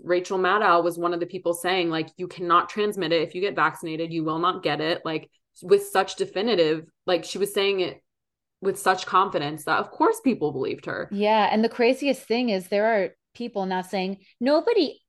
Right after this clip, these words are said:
Speaker 2: ever said that you wouldn't transmit it if you were vaccinated, vac-, if you were vaccinated." 'Cause that's the argument now, like, it doesn't stop transmission. They're like,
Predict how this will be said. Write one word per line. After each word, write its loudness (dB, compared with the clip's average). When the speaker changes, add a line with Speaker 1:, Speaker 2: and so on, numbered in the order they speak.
Speaker 2:
ever 2
said 0
that -4
you -6
wouldn't -4
transmit -2
it 0
if -2
you -4
were -2
vaccinated, -8
vac-, -4
if 2
you 4
were 6
vaccinated." -4
'Cause -2
that's 0
the -2
argument 0
now, 0
like, -6
it -8
doesn't -8
stop -6
transmission. -6
They're -2
like, 0